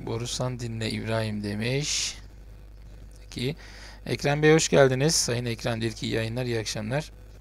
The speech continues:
Samet Ak. Sa-, Samet Bey hoş geldiniz. Hayırlı akşamlar size de. Mesut Bey'i dinliyoruz demiş. Peki. Levent Bey hoş geldiniz. Siz de hayırlı akşamlar.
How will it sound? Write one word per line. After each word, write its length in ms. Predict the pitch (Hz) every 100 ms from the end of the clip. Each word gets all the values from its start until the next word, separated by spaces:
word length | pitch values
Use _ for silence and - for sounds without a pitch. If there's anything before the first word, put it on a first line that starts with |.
| - - - - - - - - - - - -
Samet 600 | - - 123 135 175 185
Ak. 460 | 180 - - - - - - - - - -
Sa-, 600 | - - 117 123 120 117
Samet 360 | 113 123 147 -
Bey 80 | 160
hoş 200 | 165 -
geldiniz. 680 | 170 143 117 - - - - - - - - - - - - -
Hayırlı 300 | 127 110 113
akşamlar 440 | 117 - 123 123
size 280 | 120 - 113
de. 200 | 127 156 - - - - - - - - - - - - - - - -
Mesut 360 | 127 - -
Bey'i 280 | 135 123 127
dinliyoruz 1000 | 127 120 117 117 113 117 147 - - - - -
demiş. 420 | - 65 64 - -
Peki. 500 | 65 - - 139 127
Levent 320 | 131 143 -
Bey 100 | 139
hoş 180 | 139 -
geldiniz. 400 | - 120 120 131
Siz 200 | 123 113
de 40 |
hayırlı 280 | 120 113 113
akşamlar. 840 | 107 - 110 113 151 - - -